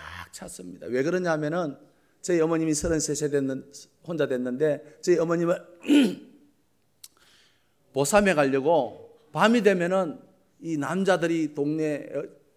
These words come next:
이 남자들이 저희 집을 찾아오는 거예요. 저는 몽둥이를 갖다 놓고 어머니를 지키는 자였습니다. 그래서 무슨 소리만 들리면은 제가 달려나갔어요. 그런데 보지 말아야 할 남자들의 얼굴을 봤습니다. 그때부터는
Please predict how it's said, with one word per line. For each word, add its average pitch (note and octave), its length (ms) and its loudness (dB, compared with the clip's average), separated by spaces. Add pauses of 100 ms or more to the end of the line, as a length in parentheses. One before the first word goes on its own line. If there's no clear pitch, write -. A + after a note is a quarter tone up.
이 D3 40 -10
남자들이 C#3+ 500 -4
저희 C#3+ 440 -4
집을 D#3+ 240 -6
찾아오는 B2 420 -10
거예요. - 220 -20
저는 E3+ 340 -2 (160)
몽둥이를 E3 540 2
갖다 D3 240 0
놓고 D3 580 -2 (140)
어머니를 E3 480 2
지키는 D3+ 380 -4
자였습니다. A#2+ 680 -6 (340)
그래서 F3 220 -4
무슨 F3+ 220 -2
소리만 F3 360 -2
들리면은 E3 540 -2 (240)
제가 C#3 280 -2
달려나갔어요. B2 760 -8 (1040)
그런데 E3 640 2 (140)
보지 E3 220 0
말아야 D3+ 380 8
할 C#3+ 320 2 (160)
남자들의 C#3 640 2
얼굴을 B2+ 360 2
봤습니다. - 480 -4 (360)
그때부터는 F3 760 -2